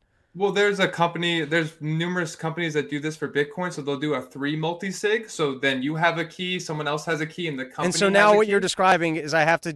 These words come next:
Speaker 2: go do my research about every single workaround to try and prevent against my own stupidity, which is what I don't wanna have to do.
Speaker 1: I would just say it's really, on your phone, you hit a wallet, you take a screenshot,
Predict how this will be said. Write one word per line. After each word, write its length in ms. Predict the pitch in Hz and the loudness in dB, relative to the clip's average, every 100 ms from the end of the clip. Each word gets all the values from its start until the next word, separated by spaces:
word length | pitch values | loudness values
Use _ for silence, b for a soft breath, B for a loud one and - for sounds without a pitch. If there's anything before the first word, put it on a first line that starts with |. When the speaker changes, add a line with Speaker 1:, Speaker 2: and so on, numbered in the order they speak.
| - | -2
Speaker 2:
go 180 | 160 170 | 0 0
do 140 | 185 | 0
my 140 | 175 | 2
research 600 | 156 147 147 - 143 131 | 2 2 0 0 -2 -2
about 480 | 135 123 123 123 123 b b b - | -4 0 2 2 0 b b b 0
every 300 | 170 170 196 | 2 2 0
single 320 | - 190 175 | 0 2 2
workaround 640 | 156 156 160 143 135 127 | 4 2 2 2 2 0
to 100 | - | -6
try 280 | 139 - 139 | -8 -2 0
and 100 | 143 | 0
prevent 360 | 143 135 135 135 | -2 -2 -2 -2
against 260 | 127 123 | -6 -6
my 160 | 135 127 | -4 -2
own 160 | 127 135 | -2 -4
stupidity, 760 | - 127 143 131 113 107 104 b b b | -8 -8 -4 -4 -4 -6 -8 b b b
which 200 | - 151 | -6 -4
is 160 | 156 139 | -2 -2
what 280 | 131 147 143 - | 0 0 -2 -4
I 100 | 143 | -4
don't 280 | 117 143 156 | 0 -2 0
wanna 200 | 143 123 | -2 0
have 220 | 131 - | -2 -2
to 100 | 117 | -10
do. 220 | 107 92 _ _ _ _ - - | -12 -12 _ _ _ _ -20 0
Speaker 1:
I 180 | 165 190 | 8 8
would 140 | 240 190 | 8 2
just 200 | 214 - | 0 4
say 220 | 190 170 | 6 6
it's 180 | 151 - | 4 0
really, 380 | 175 175 143 | 0 2 0
on 180 | 151 165 | 2 2
your 100 | 170 | 0
phone, 380 | 170 175 185 190 | 0 2 2 0
you 120 | 147 | -2
hit 160 | 131 160 | -2 -2
a 40 | |
wallet, 380 | 147 151 180 180 | 2 2 2 0
you 80 | 143 | -8
take 240 | 135 170 | -4 -4
a 40 | 160 | -4
screenshot, 680 | - - 156 165 214 233 | -6 -6 -6 -4 -4 -4